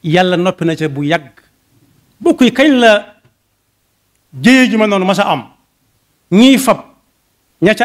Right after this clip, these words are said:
amee gaañu gaañu di leen yóbbu ci Fafal naaw, Yàlla da ko caa bind te mënu koo teggi.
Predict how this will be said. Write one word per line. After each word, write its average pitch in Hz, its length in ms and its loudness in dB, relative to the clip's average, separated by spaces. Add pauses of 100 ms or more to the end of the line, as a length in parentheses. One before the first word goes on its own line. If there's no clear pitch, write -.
amee 226 180 -2
gaañu 190 300 -2
gaañu 160 260 -6
di 156 60 -12
leen 226 160 -4
yóbbu 190 160 -6
ci - 80 -14
Fafal 202 240 -2
naaw, 160 260 -2 (1700)
Yàlla 190 260 -2
da 180 100 -6
ko 180 100 -10
caa 180 160 -6
bind 185 360 -8
te 170 80 -8
mënu 185 220 -2
koo 156 120 -6
teggi. - 380 -14